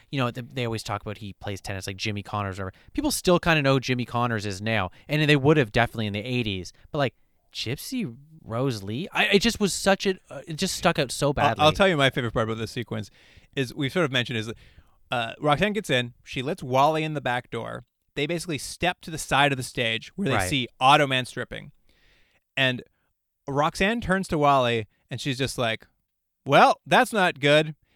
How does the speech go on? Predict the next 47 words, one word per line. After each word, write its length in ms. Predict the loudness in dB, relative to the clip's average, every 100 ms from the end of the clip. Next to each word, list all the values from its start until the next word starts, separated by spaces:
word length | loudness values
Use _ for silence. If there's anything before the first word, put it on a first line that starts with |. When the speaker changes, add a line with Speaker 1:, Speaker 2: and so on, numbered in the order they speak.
| _ -2
Speaker 2:
And 140 | 0
she 120 | 0
turns 280 | 0 0 2
around 160 | 2 2
and 160 | 0
walks 300 | 4 4 6
out 140 | 2 0
the 100 | 0
exit 280 | 0 0 -4
and 80 |
is 80 | -2
gone 180 | 0 0
from 120 | 0
the 100 | -6
episode. 420 | -8 -8 -10 -10 -2
Speaker 1:
<laughs> 220 | -2 0
Is 380 | 4 4 4 0
that 140 | 2
right? 420 | 2 4 4 4 6
Speaker 2:
Yeah, 140 | 8
'cause 120 | 8
she's 180 | 4 6
gone. 260 | 8 8 6
Like, 120 | 0 -6
she 240 | -6 0 4
walks 320 | 6 6 6
out, 120 | 4
she's 60 | 8
Speaker 1:
I 60 | 8
Speaker 2:
like, 80 |
Speaker 1:
didn't 80 | 8
even 140 | 8 8
notice. 560 | 8 8 6 2 -2 0
Speaker 2:
and 180 | 2
she's 200 | 2 0
gone. 260 | 6 6 6
'Cause 120 | 4
the 100 | 4
re-, 100 | 2 2
'cause 160 | -2 0
what 100 | 0
happens 200 | 0 -4
is 60 | 0
Automan 340 | 4 4 2 0
leaves 180 | -2
the 80 | -2
stage. 480 | -2 2 4 2 0